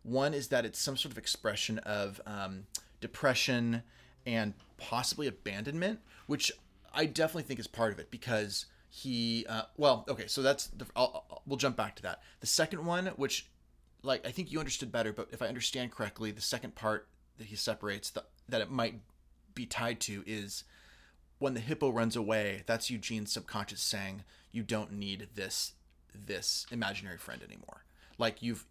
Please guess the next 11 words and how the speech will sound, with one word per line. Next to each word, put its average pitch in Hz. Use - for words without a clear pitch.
it's, -
it's 123
done 117
its 123
use 110
in 117
helping 110
you 98
cope 110
with 101
loss, 117